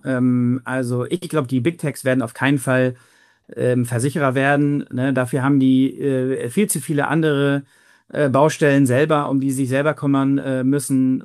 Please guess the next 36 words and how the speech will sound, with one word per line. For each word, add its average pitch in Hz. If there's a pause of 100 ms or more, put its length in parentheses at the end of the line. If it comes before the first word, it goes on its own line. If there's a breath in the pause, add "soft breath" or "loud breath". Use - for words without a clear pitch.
Ähm, 123
ich 127
glaub, 131
die 131
Big 143
Techs, -
ne, 139
fokussieren 135
sich 127
darauf, 123
dass 131
sie 131
selber 123
Vorreiter 131
im 120
Thema 131
K -
I 139
natürlich 120
einfach 113
werden 127 (460 loud breath)
oder 127
bereits 117
natürlich 131
auch 127
schon 117
sind. 175 (520 soft breath)
Und 139
dementsprechend 165
natürlich 151
wird 143
aus 131
meiner 175
Sicht 156 (160)
eher 165
die 135